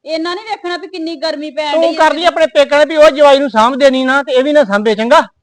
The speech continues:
Speaker 1: ਮੈਂ ਨਹੀਂ ਸ-, ਜਵਾਈ ਨੂੰ ਸਾਂਭ
Speaker 2: ਉਹ
Speaker 1: ਦੇਣੀ
Speaker 2: ਰੁੱਖੀ
Speaker 1: ਆ।
Speaker 2: ਚਾਹ ਪਿਆਲ ਦਿੰਦੇ ਆ।
Speaker 1: ਕਰਦਿਆਂ ਕਰਦਿਆਂ ਵੀ ਤੂੰ ਆਨਾ ਨਾ ਰੁੱਖੀ ਚਾਹ ਪਿਆਲਦੇ ਆ। ਹੁਣ ਵੇਖੀ ਤੇਰੀ ਭੈਣ ਦੀ ਮੈਂ ਕਿੰਨੀ ਸੇਵਾ ਕਰਦੀ ਆ।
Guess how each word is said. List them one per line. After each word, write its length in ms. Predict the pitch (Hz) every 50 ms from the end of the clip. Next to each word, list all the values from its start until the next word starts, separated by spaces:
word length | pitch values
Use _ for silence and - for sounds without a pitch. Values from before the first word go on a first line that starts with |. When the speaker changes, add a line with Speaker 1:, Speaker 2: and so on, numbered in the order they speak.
| _ _ _ _ _ 202
Speaker 1:
ਮੈਂ 300 | 247 285 294 294 294 294
ਨਹੀਂ 200 | 294 330 359 370
ਸ-, 220 | 381 359 311 302
ਜਵਾਈ 360 | 254 311 311 302 294 294 294
ਨੂੰ 100 | 294 339
ਸਾਂਭ 260 | 339 _ - 269 294
Speaker 2:
ਉਹ 60 | 262 294
Speaker 1:
ਦੇਣੀ 120 | 320 320
Speaker 2:
ਰੁੱਖੀ 240 | 330 294 330 320 311
Speaker 1:
ਆ। 20 | 311
Speaker 2:
ਚਾਹ 220 | 294 349 311 311
ਪਿਆਲ 260 | 311 302 294 277 269
ਦਿੰਦੇ 300 | 254 262 240 285 294 285
ਆ। 100 | 269 254 254 _ _ _ _ _ _ _ _ _ _ _ _ _ _ _ _ _ _ _ _ _ 403
Speaker 1:
ਕਰਦਿਆਂ 360 | 381 359 339 294 359 349 330
ਕਰਦਿਆਂ 380 | 349 349 330 285 302 381 392
ਵੀ 80 | 440 359
ਤੂੰ 100 | 427 403
ਆਨਾ 180 | 381 349 339 381
ਨਾ 140 | 415 466
ਰੁੱਖੀ 340 | 466 - 508 - - 381 440
ਚਾਹ 240 | 415 - 349 359 381
ਪਿਆਲਦੇ 500 | 381 392 359 349 339 320 311 277 320 311
ਆ। 180 | 311 302 294 285 _ _ _ _ _ _ _ _
ਹੁਣ 260 | 320 349 339 339 320 294
ਵੇਖੀ 360 | 247 269 302 294 294 330 339
ਤੇਰੀ 260 | 330 370 330 311 330
ਭੈਣ 240 | 330 320 311 320 320
ਦੀ 160 | 285 285 285
ਮੈਂ 120 | 277 294
ਕਿੰਨੀ 340 | 294 _ 302 269 254 262 269 262
ਸੇਵਾ 340 | 262 277 247 240 240 233
ਕਰਦੀ 500 | 233 240 226 220 202 185 185 208 214 208
ਆ। 100 | 196 175